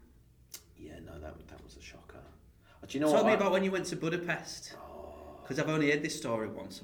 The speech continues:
Speaker 2: a, a while ago. But didn't
Speaker 1: Thi-,
Speaker 2: you
Speaker 1: thi-,
Speaker 2: go?
Speaker 1: this, this, so I was meant to go with an ex.
Speaker 2: Yeah.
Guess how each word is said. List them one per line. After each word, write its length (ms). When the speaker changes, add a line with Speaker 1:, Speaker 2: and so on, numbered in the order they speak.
Speaker 2:
a, 220
a 20
while 340
ago. 360
But 120
didn't 140
Speaker 1:
Thi-, 60
Speaker 2:
you 60
Speaker 1:
thi-, 60
Speaker 2:
go? 320
Speaker 1:
this, 160
this, 340
so 160
I 80
was 200
meant 240
to 80
go 240
with 220
an 160
ex. 520
Speaker 2:
Yeah. 300